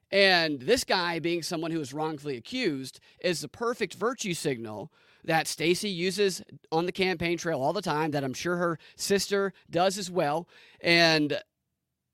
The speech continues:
I think it's a sham marriage. That's, that's my belief on that. And so if it is a sham marriage, then Stacy's sister probably doesn't give a rat's ass if he's out banging hookers all the time. He probably just, she probably just says,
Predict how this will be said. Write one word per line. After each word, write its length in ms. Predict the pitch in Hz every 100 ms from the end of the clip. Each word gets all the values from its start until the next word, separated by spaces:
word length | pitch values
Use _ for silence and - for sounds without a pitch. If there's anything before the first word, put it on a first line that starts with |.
| _ _ _ _ _ _ _ _ _ _ -
I 140 | 196
think 260 | 247 240 233
it's 160 | 214
a 40 | 185
sham 320 | - 175 151
marriage. 440 | 120 82 50 - _ _ -
That's, 280 | 175 - -
that's 260 | 185 185 - 170
my 180 | 175 208
belief 380 | 202 208 226
on 140 | 175 147
that. 280 | 139 147 - _ _ _ -
And 140 | 190
so 440 | 170 208 180 160 165 _ _ _
if 180 | 208 226
it 120 | 220
is 200 | 196 254
a 60 | 196
sham 340 | - 147 127
marriage, 460 | 110 98 110 - -
then 480 | 127 147 139 147 170 _ _ _ _ _ _ _ -
Stacy's 440 | - 202 220 208
sister 280 | 160 143 165
probably 200 | 160 160
doesn't 140 | 165
give 140 | 160 147
a 60 |
rat's 340 | 143 151 156 165
ass 360 | 196 156 143
if 60 | 135
he's 160 | 147
out 180 | 143 147
banging 300 | 123 127 135
hookers 320 | 165 220 202
all 100 | 170
the 60 | 147
time. 400 | 135 120 131 151 _ - -
He 120 | 202
probably 360 | 202 180 180 170
just, 260 | 180 170
she 160 | - 208
probably 300 | 175 170 180
just 200 | 190 -
says, 340 | 139 135 143